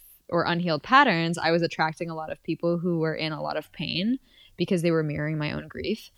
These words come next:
But I saw so much pain and struggling in the world and in other people, and I really wanted to know why. I wanted to know why people reacted to life the way that they did, in a way that their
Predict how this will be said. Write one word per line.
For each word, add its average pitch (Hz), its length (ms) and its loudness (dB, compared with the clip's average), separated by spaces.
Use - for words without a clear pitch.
But 214 160 8
I 202 80 10
saw 226 200 6
so 202 220 2
much - 240 0
pain 180 480 0
and 165 360 -4
struggling 190 520 0
in 170 100 -2
the 160 80 0
world 151 320 -2
and 156 100 -2
in 151 100 -8
other 151 180 -4
people, 170 380 -2
and 170 180 -4
I 160 60 0
really 156 280 0
wanted 151 280 -4
to - 120 -10
know - 140 -12
why. - 200 -4
I 170 40 -2
wanted 160 240 -2
to 165 100 -8
know 151 140 -6
why 226 460 -2
people 175 680 4
reacted 175 720 4
to 185 100 -6
life 165 420 -2
the 170 100 2
way 151 520 -4
that 147 120 -8
they 151 180 -2
did, 165 420 -6
in 202 100 4
a 196 60 4
way 190 180 6
that 180 300 4
their 170 680 4